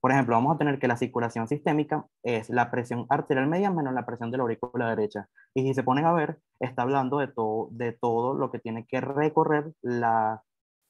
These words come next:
presión, la circulación sistémica hasta que llegue al corazón. Luego tenemos la ci-, la circulación pulmonar, que dice que es la presión media de la arteria pulmonar menos la presión de la aurícula izquierda,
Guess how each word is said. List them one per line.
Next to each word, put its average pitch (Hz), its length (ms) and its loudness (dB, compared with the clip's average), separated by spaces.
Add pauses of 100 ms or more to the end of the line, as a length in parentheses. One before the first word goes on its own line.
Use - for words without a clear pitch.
(200)
presión, 113 420 -6
la 117 1120 0
circulación 123 680 -6
sistémica 156 520 -2
hasta 131 320 -2
que 113 100 -4
llegue 110 320 -2
al 139 160 0
corazón. 107 460 -8 (760)
Luego 180 160 2
tenemos 131 300 -2
la 143 360 2
ci-, 151 200 -2
la 131 280 -2
circulación 123 540 -8
pulmonar, 156 400 -6 (240)
que 131 80 -4
dice 123 300 -4
que 120 80 -4
es 110 100 -4
la 131 200 2
presión 120 520 -2
media 135 300 2
de 113 100 0
la 113 80 -2
arteria 107 260 -2
pulmonar 165 440 0
menos 131 260 -2
la 120 140 -4
presión 117 240 -4
de 123 80 -2
la 127 40 2
aurícula 113 340 0
izquierda, 101 340 -4